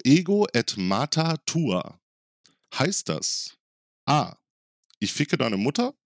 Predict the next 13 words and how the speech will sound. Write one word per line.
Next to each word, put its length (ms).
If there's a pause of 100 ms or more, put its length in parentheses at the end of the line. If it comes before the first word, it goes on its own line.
(760)
B, 460 (400)
ich 160
gehe 180
kurz 280
Zigaretten 420
holen? 360 (1040)
C, 440 (580)
Metas 380
und 100
ich 160
spielen 320
einen 180
Shooter? 520